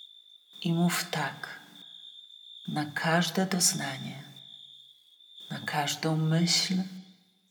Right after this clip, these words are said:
emocję, dźwięk,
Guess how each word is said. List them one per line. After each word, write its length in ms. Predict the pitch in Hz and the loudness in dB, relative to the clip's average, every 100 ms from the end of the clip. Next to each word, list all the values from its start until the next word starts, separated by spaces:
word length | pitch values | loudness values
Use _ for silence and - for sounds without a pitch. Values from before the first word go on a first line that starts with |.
| - - - - - | -18 -16 -16 -16 -10
emocję, 840 | 135 127 139 147 - - 156 156 156 - - - - - - - - - - | -8 -4 -4 -2 -2 -2 -2 -4 -8 -12 -20 -20 -20 -20 -20 -20 -20 -18 -6
dźwięk, 720 | - - 156 147 147 147 - | 0 0 0 -2 -4 -6 -10